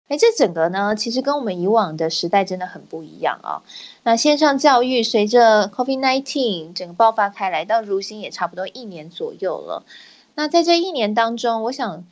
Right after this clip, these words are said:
不管是家长或是学生，都在慢慢适应这样的一个形态的转变。不过呢，每个国家对于线上教育的态度似乎不太一样。我们看到在九月份的时候，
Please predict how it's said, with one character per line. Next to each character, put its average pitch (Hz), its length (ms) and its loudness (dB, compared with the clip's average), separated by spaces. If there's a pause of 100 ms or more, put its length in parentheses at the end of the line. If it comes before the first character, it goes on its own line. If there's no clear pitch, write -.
(120)
不 311 80 -4
管 175 220 0
是 202 80 -8
家 226 300 -4
长 165 180 -2
或 208 140 -2
是 196 100 -2
学 185 180 -2
生， 190 240 -4
都 202 140 2
在 196 140 2
慢 208 260 2
慢 196 280 0
适 - 280 0
应 175 280 -8 (220)
这 - 140 0
样 175 120 0
的 170 80 -2
一 175 160 -2
个 185 160 6
形 175 280 -4
态 190 180 0
的 160 100 -2
转 - 300 -2 (140)
变。 - 240 2 (500)
不 320 100 0
过 403 140 4
呢， 226 320 -2
每 214 180 0
个 320 120 -2
国 254 180 2
家 208 480 -2
对 285 240 0
于 240 40 -4
线 294 220 -2
上 269 240 -6
教 226 220 0
育 202 60 -2
的 196 80 -8
态 226 240 -6
度 202 240 -6
似 - 240 -10
乎 320 100 -8
不 381 140 -6
太 269 180 -10
一 185 180 -14
样。 214 280 -2 (260)
我 285 80 0
们 320 80 0
看 392 100 4
到 349 160 2
在 302 380 0
九 196 220 -2
月 247 120 0
份 302 200 0
的 214 100 0
时 185 180 -6
候， 196 340 -4